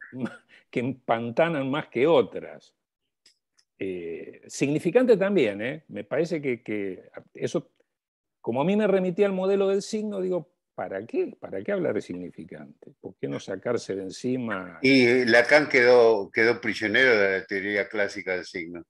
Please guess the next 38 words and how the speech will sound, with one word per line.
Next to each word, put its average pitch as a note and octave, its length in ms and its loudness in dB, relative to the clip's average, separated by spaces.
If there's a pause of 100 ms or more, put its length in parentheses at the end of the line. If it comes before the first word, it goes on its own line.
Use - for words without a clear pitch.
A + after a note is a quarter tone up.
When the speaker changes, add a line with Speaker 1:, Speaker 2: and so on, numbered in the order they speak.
(460)
Speaker 2:
<laughs> - 380 -10
Speaker 1:
Claro, E3+ 500 4
después, G3 400 0
bueno, F3 500 4 (220)
es - 340 -6
interesante C#3 800 0
dentro A#2 460 -4
de C3 260 -2
eso C#3+ 500 -8 (380)
justamente A#2 600 -4
el A2+ 100 2
movimiento G2+ 880 -6
tan, G2 400 -10
tan, G2+ 320 -10
bueno, D3+ 220 0
de B2 80 0
oscilación, A2+ 840 -6
¿no? E3+ 300 -16 (340)
Speaker 2:
Sí, C3 220 0
sí. A2+ 240 -4 (580)
Pero, D3+ 260 8 (100)
eh, C#3 160 2
eh, B2+ 480 -4
no, C#3+ 400 -2
no D#3 180 -2
hay G3 160 2
que G3 80 4
olvidarse, D#3+ 580 4
yo F3 160 0
escribí C#3+ 300 -2
un C#3 60 -2
artículo, B2+ 600 -4
va-, A#2 260 0
varios A2+ 400 4
artículos G2 540 -8
sobre F#2 200 -4
el F2+ 100 -10
tema. F#2+ 420 -2